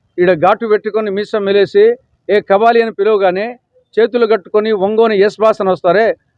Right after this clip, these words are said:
అటువంటి కబాలీగాళ్ళు, కబాలీ పార్టీలు నరేంద్ర మోడీ చేతిలో ఈ మూడు ప్రాంతీయ పార్టీలు. జగన్ రెడ్డి ఏమో భజన్ రెడ్డి, చంద్రబాబు నాయుడేమో చెక్క భజన నాయుడు, పవన్ కళ్యాణ్ ఏమో భజన కళ్యాణ్.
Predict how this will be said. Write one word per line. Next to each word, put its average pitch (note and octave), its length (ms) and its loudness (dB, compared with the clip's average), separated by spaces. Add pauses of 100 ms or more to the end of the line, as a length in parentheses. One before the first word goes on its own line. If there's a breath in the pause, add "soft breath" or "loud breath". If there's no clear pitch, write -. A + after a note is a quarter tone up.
(120)
అటువంటి G#3+ 400 0
కబాలీగాళ్ళు, G3+ 880 0 (640)
కబాలీ A#3+ 320 2
పార్టీలు G#3 440 -2
నరేంద్ర G3+ 380 -4
మోడీ F#3+ 280 -6
చేతిలో F3 420 -2 (560)
ఈ F3 80 -2
మూడు F#3+ 240 2
ప్రాంతీయ F#3+ 400 -2
పార్టీలు. C#3 500 -6 (460)
జగన్ F#3+ 260 -2
రెడ్డి G#3 200 0
ఏమో A3+ 180 2
భజన్ A3 320 0
రెడ్డి, F3 280 -2 (680)
చంద్రబాబు G#3+ 460 2
నాయుడేమో G#3+ 300 0 (100)
చెక్క G#3+ 240 0
భజన A#3 240 2
నాయుడు, C#3 200 -2 (600)
పవన్ G#3+ 280 -2
కళ్యాణ్ A3+ 280 2
ఏమో A#3 120 0 (100)
భజన A3 200 0 (120)
కళ్యాణ్. E3+ 280 0